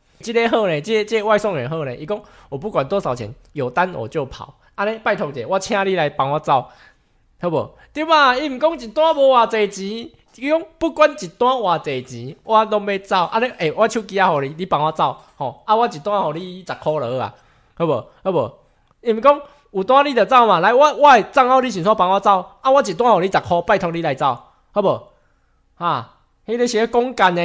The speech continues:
你啦，迄个，迄个女猫是咧讲干的你啦，你偌济钱拢要走？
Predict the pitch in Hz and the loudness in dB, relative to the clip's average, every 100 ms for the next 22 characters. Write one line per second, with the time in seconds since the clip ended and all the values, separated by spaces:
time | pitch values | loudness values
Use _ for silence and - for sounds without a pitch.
0 | 180 190 196 190 185 165 127 120 _ _ | 0 0 4 6 6 4 2 -4 _ _
1 | 262 262 254 269 247 247 - 214 247 254 | 0 2 2 2 -2 -4 -6 -2 0 4
2 | 262 226 208 240 254 254 196 180 180 185 | 4 4 0 2 0 2 0 2 -2 -2
3 | 180 175 160 240 269 247 202 190 175 165 | 0 0 0 -2 -6 -10 -4 -2 -2 -2
4 | 170 202 214 202 185 | -2 -2 0 0 0